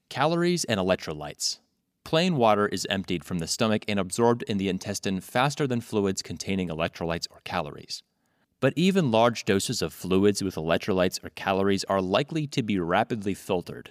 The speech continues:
as the body's regulation system may perceive a water overload. Here are a few types of beverages and their notable characteristics.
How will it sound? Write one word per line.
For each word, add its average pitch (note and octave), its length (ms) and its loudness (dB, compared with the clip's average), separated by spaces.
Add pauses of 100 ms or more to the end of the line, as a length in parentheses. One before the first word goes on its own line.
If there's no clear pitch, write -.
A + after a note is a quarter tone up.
(160)
as A2 160 0
the A#2+ 80 0
body's C#3 500 2
regulation F#2+ 680 0
system F2 480 -4
may G#2 160 2
perceive D3 420 -2
a A#2+ 100 0
water E2+ 440 -2
overload. E2+ 500 -2 (680)
Here F3+ 280 0
are D#3+ 140 6
a G#2 80 2
few G#2+ 240 -2
types G#2 340 -4
of D#2 120 -10
beverages F#2 680 0
and G2 180 -2
their F2 120 0
notable A#2+ 400 2
characteristics. - 880 -4